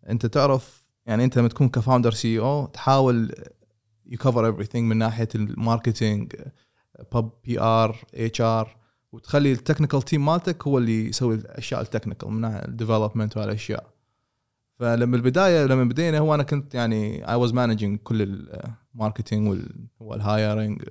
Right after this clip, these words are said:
بي آر، ريليشنز، والفريق مالتي خليت إنه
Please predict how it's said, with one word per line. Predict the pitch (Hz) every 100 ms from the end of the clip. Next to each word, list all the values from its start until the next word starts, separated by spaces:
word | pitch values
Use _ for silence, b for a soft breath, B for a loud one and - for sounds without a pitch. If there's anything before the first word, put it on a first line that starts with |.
| - -
بي | 110
آر، | 107 110 110
ريليشنز، | 110 110 107 113 113 110 - b b b b -
والفريق | 110 - 131 135
مالتي | 135 143
خليت | 135 131 135
إنه | 127 123 117 110 107